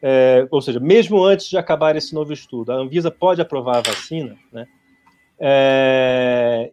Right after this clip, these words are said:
e isso traz, inclusive, a, a próxima pergunta que eu tinha preparado tem, vai nessa direção também, né?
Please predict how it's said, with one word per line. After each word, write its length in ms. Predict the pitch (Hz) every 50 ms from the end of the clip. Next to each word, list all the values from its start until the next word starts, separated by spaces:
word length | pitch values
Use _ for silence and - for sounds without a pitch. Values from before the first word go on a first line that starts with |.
| _ -
e 540 | 170 180 185 190 196 190 196 196 196 - - _ _ _ _ -
isso 240 | 190 196 - -
traz, 300 | - - 208 208 220 214
inclusive, 260 | 208 - 202 190 202 220
a, 40 | 202 - -
a 140 | 180 165 -
próxima 400 | - 185 202 214 208 - 208 196
pergunta 400 | - 175 165 170 170 160 170 151
que 100 | - 151
eu 40 |
tinha 180 | - - 151 143
preparado 520 | - 147 - 147 147 165 170 190 165 151 _ _
tem, 260 | - 185 180 185 185 185 151
vai 400 | 147 180 180 190 190 180 156 131 -
nessa 300 | 156 160 180 175 175 180
direção 420 | 170 175 170 180 165 - - 160
também, 360 | 156 185 170 143 120 110 110 110
né? 140 | 113 123